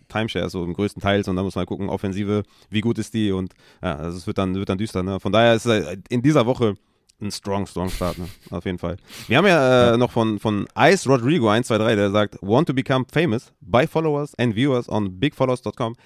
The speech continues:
Speaker 1: Ey, mach ich auf jeden Fall nicht, weil unsere Community ist einfach mega.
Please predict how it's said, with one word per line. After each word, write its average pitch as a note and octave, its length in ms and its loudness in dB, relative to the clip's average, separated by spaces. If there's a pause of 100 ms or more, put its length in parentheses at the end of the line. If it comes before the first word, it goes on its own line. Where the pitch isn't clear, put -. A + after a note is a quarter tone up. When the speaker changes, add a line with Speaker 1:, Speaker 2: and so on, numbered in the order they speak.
(120)
Speaker 1:
Ey, A#2 140 4
mach C#3 160 6
ich E3+ 80 2
auf D#3 80 6
jeden F#3 120 2
Fall E3+ 260 2 (300)
nicht, C#3 500 2 (100)
weil A3 400 4 (160)
unsere E3 240 4
Community E3+ 440 6
ist D3+ 200 2
einfach C3+ 240 2
mega. C#3+ 320 4